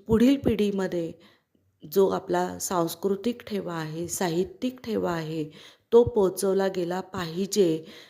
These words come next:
आणि मूल केंद्रबिंदू ठेवून हे सर्व आम्ही करण्याचा उद्देश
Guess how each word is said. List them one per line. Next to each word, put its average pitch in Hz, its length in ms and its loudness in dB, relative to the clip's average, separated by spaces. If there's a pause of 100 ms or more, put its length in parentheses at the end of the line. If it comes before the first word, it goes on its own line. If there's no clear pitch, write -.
(160)
आणि 185 360 -2
मूल 226 420 4
केंद्रबिंदू 196 840 0
ठेवून 185 600 -2 (420)
हे 202 120 4
सर्व 185 400 0 (180)
आम्ही 175 340 -6 (320)
करण्याचा 170 720 -2 (260)
उद्देश 190 520 4